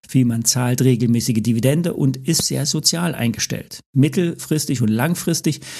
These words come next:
wird die Nachfrage nach Sehhilfen stabil hoch bleiben. Zum einen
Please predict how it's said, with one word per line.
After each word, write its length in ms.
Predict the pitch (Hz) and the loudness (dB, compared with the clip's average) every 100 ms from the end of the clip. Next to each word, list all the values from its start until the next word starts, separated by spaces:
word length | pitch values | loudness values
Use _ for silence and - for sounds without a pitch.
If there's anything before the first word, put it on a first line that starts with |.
| - | -6
wird 140 | - 104 | 0 2
die 100 | 120 | 2
Nachfrage 600 | 127 165 135 - - 113 | 2 -2 -4 -4 -2 0
nach 200 | 107 - | 0 0
Sehhilfen 840 | - 151 170 110 123 120 - 98 - | -2 -2 -4 0 0 0 -2 -4 -6
stabil 500 | - 107 139 139 131 | -6 -4 -2 -2 0
hoch 300 | 147 151 - | -2 -2 -2
bleiben. 400 | 120 98 101 120 | -4 -4 -4 -2
Zum 220 | 123 123 | -2 0
einen 380 | 123 135 135 | 0 2 0